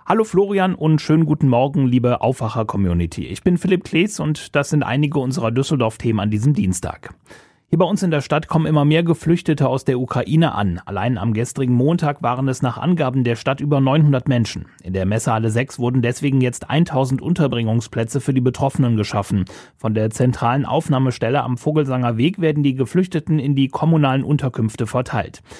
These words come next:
Wer mit dem Zug ankommt, kann schon am Infopoint im Hauptbahnhof erste Fragen loswerden und Hilfe bekommen. Beide Anlaufstellen sind Tag und Nacht besetzt. Insgesamt gibt es in Düsseldorf jetzt aktuell eintausendsiebenhundert Plätze für Geflüchtete.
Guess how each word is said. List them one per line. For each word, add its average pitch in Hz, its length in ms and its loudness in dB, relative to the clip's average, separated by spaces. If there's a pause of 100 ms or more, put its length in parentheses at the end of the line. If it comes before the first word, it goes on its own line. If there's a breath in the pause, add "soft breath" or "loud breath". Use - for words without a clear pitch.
(220 loud breath)
Wer 98 80 0
mit 107 140 0
dem 104 180 2
Zug - 320 -2
ankommt, 123 560 -2
kann 131 200 0
schon 139 200 -2
am 117 160 2
Infopoint 160 720 0
im 127 120 -2
Hauptbahnhof 131 460 -2
erste 135 320 -4
Fragen 147 340 -2
loswerden 123 480 -2
und 143 140 2
Hilfe 143 280 0
bekommen. 110 420 -2 (280 loud breath)
Beide 165 300 0
Anlaufstellen 123 640 0
sind 131 220 2
Tag 139 240 -2
und 120 120 -2
Nacht 117 200 -2
besetzt. - 680 -4
Insgesamt 156 540 2
gibt 143 160 -2
es 139 100 -4
in 139 80 2
Düsseldorf 135 380 0
jetzt 127 220 -2
aktuell 123 320 0
eintausendsiebenhundert 127 960 0
Plätze 117 320 -2
für 113 160 -2
Geflüchtete. 107 680 -2